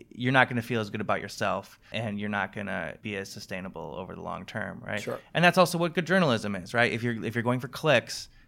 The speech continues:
Speaker 1: you're not gonna make good journalism, right? But if you're, if you're really trying to produce something good, you're gonna do it.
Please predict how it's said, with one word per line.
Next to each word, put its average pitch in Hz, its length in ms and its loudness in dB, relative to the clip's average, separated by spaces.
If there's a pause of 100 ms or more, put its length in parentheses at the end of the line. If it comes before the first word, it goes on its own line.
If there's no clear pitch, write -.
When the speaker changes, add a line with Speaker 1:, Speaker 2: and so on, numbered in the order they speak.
Speaker 1:
you're 117 120 0
not 110 160 2
gonna 107 100 -6
make 98 220 -6
good 95 80 -8
journalism, 98 680 -8
right? 107 240 0
But 107 120 -6
if 104 120 -10
you're, 101 160 -6
if - 180 -12
you're 101 120 -10
really 107 180 -6
trying 95 220 -8
to 90 60 -10
produce 101 260 -10
something 98 240 -12
good, 58 260 -12 (400)
you're 120 100 -10
gonna 110 160 -4
do 135 140 0
it. 107 180 -2